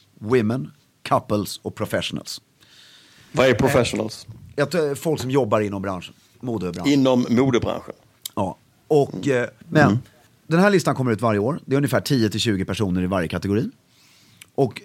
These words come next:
Speaker 1: hela världens legendarer har ju självklart passerat genom den här listan. Men det de har,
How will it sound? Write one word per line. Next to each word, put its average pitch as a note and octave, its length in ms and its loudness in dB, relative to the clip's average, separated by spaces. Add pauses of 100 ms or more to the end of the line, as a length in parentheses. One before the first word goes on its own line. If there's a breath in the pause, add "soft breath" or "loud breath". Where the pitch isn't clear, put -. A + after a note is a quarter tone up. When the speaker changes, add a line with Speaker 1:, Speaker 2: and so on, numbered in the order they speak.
Speaker 1:
hela C3+ 340 2
världens A#2 520 2
legendarer A2 580 0
har G2+ 100 -2
ju G2+ 60 -2
självklart F#2+ 340 -4
passerat F2+ 400 -6
genom G2 140 -6
den F2 60 -4
här D#2+ 60 -6
listan. D#2 260 -10 (320 soft breath)
Men C#3+ 320 4
det B2 100 4
de B2+ 120 2
har, - 420 -6